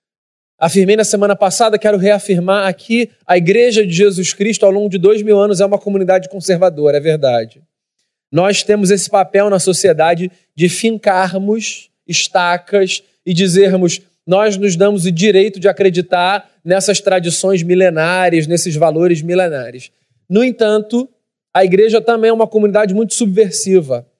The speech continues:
porque o seu Senhor, Jesus de Nazaré, foi muito subversivo. Jesus provocou muito com a maneira como ele viveu a sua fé. E talvez de todas as provocações de Jesus, esse texto narre a provocação mais intensa de Jesus,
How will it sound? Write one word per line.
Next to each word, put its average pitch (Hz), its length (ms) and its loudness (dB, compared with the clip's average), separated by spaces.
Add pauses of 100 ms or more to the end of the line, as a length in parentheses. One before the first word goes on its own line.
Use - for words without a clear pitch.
(520)
porque 165 260 0
o 196 80 4
seu 214 220 2
Senhor, 196 720 0
Jesus 165 480 0
de 180 80 2
Nazaré, 165 580 2 (140)
foi 226 200 2
muito 208 240 -2
subversivo. 127 840 -6 (520)
Jesus 165 340 0
provocou 220 480 0
muito 240 460 0
com 196 100 0
a 190 60 0
maneira 185 340 0
como 190 160 0
ele 190 120 0
viveu 180 360 0
a 165 40 -6
sua 156 200 -2
fé. 117 380 -6 (720)
E 202 380 2 (180)
talvez 208 480 2
de 208 140 -2
todas 269 320 2
as 226 100 0
provocações 214 720 0
de 185 120 -2
Jesus, 175 640 0
esse 202 300 0
texto 214 420 -2
narre 185 480 -2 (260)
a - 100 -2
provocação 214 680 0
mais 226 280 0
intensa 240 760 -2
de 180 120 -6
Jesus, 165 640 0